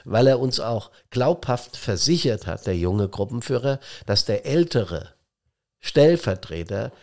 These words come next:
natürlich ein gerüttelt Maß an Erfahrung hat, und dass er natürlich auch sehr wortgewandt war. Und der jüngere Gruppenführer fühlte sich dem nicht gewachsen.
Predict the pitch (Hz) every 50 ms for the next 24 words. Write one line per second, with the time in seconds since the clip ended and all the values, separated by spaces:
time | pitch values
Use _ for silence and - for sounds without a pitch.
0 | _ _ - 113 117 120 117 113 110 - _ _ _ - - 175 190 220 202 147
1 | 90 80 85 92 - - - - - 117 107 104 107 110 92 95 127 - 123 120
2 | - - 98 95 98 104 107 - - 92 87 80 76 - - - 82 78 73 71
3 | 82 98 107 113 135 - - - - _ _ _ _ - - - - - - 127
4 | 123 120 110 - - 117 113 107 - - 175 135 104 95 90 - - _ _ -
5 | 101 101 98 98 95 - - _ - - 202 214 165 104 87 92 - - - -
6 | 101 101 104 - 87 - - 98 95 107 113 117 120 123 123 127 127 - - -
7 | 104 98 110 113 113 120 127 - - - - 113 92 73 71 71 - 71 - -
8 | - - 76 - 50 - - - _ _ _ _ _ - 90 85 98 92 85 78
9 | 78 - _ _ _ _ _ _ 92 113 131 147 147 123 131 131 131 131 131 -
10 | _ _ - - 120 127 127 107 - 123 107 107 110 - - - 85 90 104 98
11 | - 120 - - 92 85 85 90 98 - - - 101 98 92 87 - - - -
12 | - -